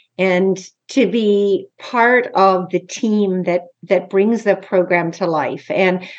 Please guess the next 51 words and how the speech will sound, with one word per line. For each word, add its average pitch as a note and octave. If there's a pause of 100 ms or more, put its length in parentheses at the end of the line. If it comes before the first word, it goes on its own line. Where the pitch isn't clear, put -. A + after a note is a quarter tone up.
(100)
I G#3+
think C#4
a C4
lot A#3+
of C#4
people A3
don't G#3
realize F#3
how B3+
many A3
folks F#3+
at F#3
Ivey E3
work F3
in F#3+
our F3
program F3
offices, D3+
whether, G3+ (380)
you G3+
know, F#3+
it's F3
M A3
S G3+
C G3
or F3+
M G3+
B F#3+
A, F3+
and F3+
in F#3
this G3+
case, F3+
amba. F3 (500)
Um, F#3 (760)
I A3
used C4+
the D#4+
word A3+
curated A#3+
before, A#3+
and B3+
I, F3+
I G3
would F#3+
like G#3
to A3+
just G3+
bring G3+
that F3+
back. F#3